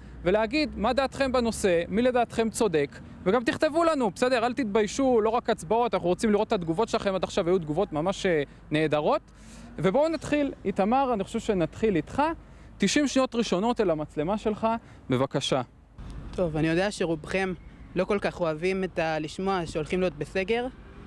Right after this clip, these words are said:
Speaker 2: אבל זה מה שהמדינה רוצה, צריכה, וזה מה שיהיה. אה, אנחנו היום נמצאים במקדם הדבקה של שתיים, אה, ואסור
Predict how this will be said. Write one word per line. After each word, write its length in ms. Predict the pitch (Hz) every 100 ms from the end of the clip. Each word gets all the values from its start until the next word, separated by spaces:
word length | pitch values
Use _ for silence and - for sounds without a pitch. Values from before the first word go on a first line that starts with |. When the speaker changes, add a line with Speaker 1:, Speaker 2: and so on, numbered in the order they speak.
| - - -
Speaker 2:
אבל 340 | - 151 170 165
זה 160 | 175
מה 140 | 214 202
שהמדינה 580 | 214 180 165 165 175 190
רוצה, 420 | 170 - 202 226 240 - - - - -
צריכה, 360 | 175 165 208 208
וזה 200 | 170 185
מה 100 | 185
שיהיה. 340 | - 165 156 143 - - - - - - - -
אה, 300 | 165 165 165 160 -
אנחנו 500 | 185 196 233 233 247
היום 260 | 196 202 220
נמצאים 440 | 196 165 185 185
במקדם 440 | 202 190 175 165 196
הדבקה 420 | 190 165 190 202 220 - - -
של 180 | - 170
שתיים, 500 | 147 - 185 220 262 - - - - - - - - - - -
אה, 60 | 170 165 165 160 165 -
ואסור 480 | 160 185 - 220 233